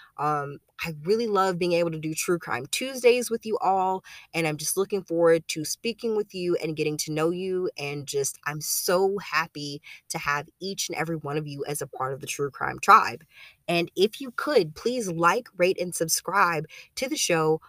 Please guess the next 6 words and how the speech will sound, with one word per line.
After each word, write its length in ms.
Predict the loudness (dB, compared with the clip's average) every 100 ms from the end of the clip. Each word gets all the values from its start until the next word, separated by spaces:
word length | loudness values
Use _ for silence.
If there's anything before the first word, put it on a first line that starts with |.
| -20 _ _
on, 260 | -2 0 0
um, 480 | -2 0 0 -4 -8 _ 2
Apple 200 | 4 2
Podcasts, 760 | -2 -2 -2 -2 -2 -2 -6 -4
um, 260 | 0 2 2 -2
you, 120 | -8